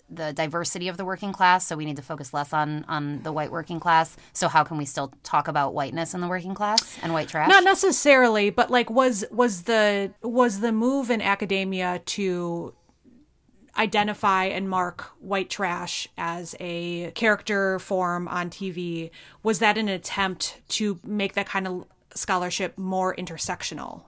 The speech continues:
Speaker 2: by being like, "We actually are gonna call out that it's about whiteness in this, in this T V show"?
Speaker 1: Abs-, absolutely.
Speaker 2: Specifically.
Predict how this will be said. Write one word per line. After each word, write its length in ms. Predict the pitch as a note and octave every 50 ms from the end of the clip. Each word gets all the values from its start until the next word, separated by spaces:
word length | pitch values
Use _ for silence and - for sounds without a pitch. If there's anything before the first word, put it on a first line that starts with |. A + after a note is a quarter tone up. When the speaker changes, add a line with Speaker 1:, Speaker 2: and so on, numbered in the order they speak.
| _
Speaker 2:
by 160 | _ G3+ F#3+ F#3+
being 200 | F#3+ F#3+ F3+ F3
like, 180 | F3+ E3+ -
"We 160 | - G#3 G3
actually 320 | F#3+ F#3+ - - - F#3 E3+
are 180 | - D#3+ E3+
gonna 200 | E3 - - -
call 260 | - - - D#3+ C#3 C3+
out 300 | A#2+ A#2+ A#2+ - - - _ _ _ _ _
that 140 | - G3 F#3+
it's 100 | F3+ -
about 280 | F3+ F3+ F3 - -
whiteness 440 | F3+ F#3 - - F3 F3+ E3 - -
in 160 | - G#3 G3+
this, 160 | F#3+ F#3+ - F#3 - - _ -
in 160 | G#3+ G#3 G#3
this 160 | G3+ G3 -
T 160 | - - G#3
V 100 | E3+ F#3
show"? 460 | F3 - - F3+ E3+ E3 E3 E3 D3+ - - - - - - - - - - - - - - _
Speaker 1:
Abs-, 280 | - C#4 C#4+ - - - -
absolutely. 380 | A3 A#3 G3+ - B3+ A3 G#3+
Speaker 2:
Specifically. 720 | G#3 A3 G#3 G3 G3 F3 E3 D#3 D3 C#3+ - - - -